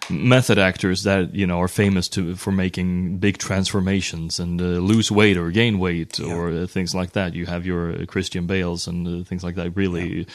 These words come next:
Speaker 1: skilled actors. But I am a little bit annoyed. I, after the first couple of times, I'm like, "Yeah, we know this gimmick now."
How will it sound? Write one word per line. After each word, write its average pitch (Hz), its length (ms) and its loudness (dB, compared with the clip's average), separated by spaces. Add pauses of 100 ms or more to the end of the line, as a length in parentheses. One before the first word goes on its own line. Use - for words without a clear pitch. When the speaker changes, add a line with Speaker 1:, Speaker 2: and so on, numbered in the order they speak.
(160)
Speaker 1:
skilled 104 380 2
actors. 87 440 -4 (260)
But 113 120 2
I 107 100 2
am 131 240 2
a 117 40 0
little 113 380 2
bit 104 120 2
annoyed. 98 460 0 (420)
I, 73 80 -10 (760)
after 110 300 2
the 101 180 0 (120)
first 110 260 4
couple 95 260 2
of 90 80 -2
times, 92 340 2
I'm 95 80 0
like, 87 200 -2
"Yeah, 78 320 0
we 113 180 2
know 117 220 4
this 95 180 0
gimmick 78 320 -6
now." - 240 -10